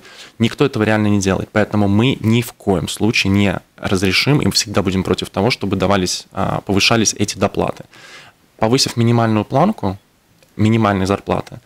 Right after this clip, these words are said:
деньги просто не могут уйти к какому-то конкретному лицу, потому что они привязаны к каждому врачу. Эти деньги не будут где-то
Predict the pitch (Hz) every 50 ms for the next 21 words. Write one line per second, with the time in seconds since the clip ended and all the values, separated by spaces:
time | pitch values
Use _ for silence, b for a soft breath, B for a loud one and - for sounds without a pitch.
0 | b b b b b 98 123 117 120 113 - - 117 117 - - 110 117 120 127
1 | 120 101 92 - - 92 92 - - - - - - 110 101 95 - - - 98
2 | 92 - - 98 - - 101 95 95 95 92 - - - - - 95 95 - -
3 | - 98 98 - - - 101 104 107 107 92 95 92 101 - _ _ _ _ _
4 | _ - 107 104 98 92 95 92 90 92 - 92 87 - - - - - - b
5 | b b b b b - - - - - 123 120 120 113 92 98 104 113 113 92
6 | 92 107 117 101 - - - - - 117 110 - - 92 90